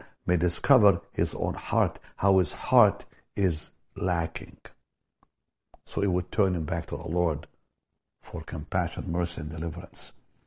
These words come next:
So sometimes, you know, when we're struggling, just realize God is just showing you, "Come back home." He wants you to come back home. Number nine, deliver us from the evil one.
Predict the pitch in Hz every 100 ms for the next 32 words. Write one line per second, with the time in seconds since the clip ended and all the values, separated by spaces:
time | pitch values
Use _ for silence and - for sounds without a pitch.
0 | - - - - - - 95 - 170 208
1 | - 147 151 160 - - _ _ 107 127
2 | 117 104 92 90 - - 127 131 131 135
3 | 139 147 - _ _ _ _ _ _ _
4 | _ _ _ _ - 110 101 - 104 87
5 | 85 82 95 98 90 80 85 90 - -
6 | - - 98 90 78 80 82 78 _ _
7 | _ _ - 85 82 87 76 - - 85
8 | _ _ _ _ _ _ _ _ 87 90
9 | 90 92 - 87 80 82 - - _ _
10 | _ _ _ _ _ _ _ _ - _
11 | - - _ _ _ - 113 107 101 92
12 | 87 78 73 _ _ _ - 107 113 170
13 | 180 180 - 143 139 139 131 123 90 71
14 | 73